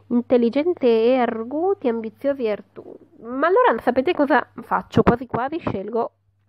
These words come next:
tasso rosso. Che però dice tasso frasso, perché? No, allora no.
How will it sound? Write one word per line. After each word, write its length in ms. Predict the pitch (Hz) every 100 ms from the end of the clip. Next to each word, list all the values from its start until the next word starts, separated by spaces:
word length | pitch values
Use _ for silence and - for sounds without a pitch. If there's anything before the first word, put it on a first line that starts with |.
| _ _ _ _ - -
tasso 340 | - - 208
rosso. 540 | - - - - 202 - _ _ _ _ _ _ _ _ _ _ _ _
Che 160 | - 214
però 260 | 226 269
dice 220 | 233 196 180
tasso 300 | 202 - 196
frasso, 460 | 208 190 - 170
perché? 400 | 165 180 196 208 - _ _ _ _
No, 160 | - -
allora 340 | - 180 180
no. 220 | 180 -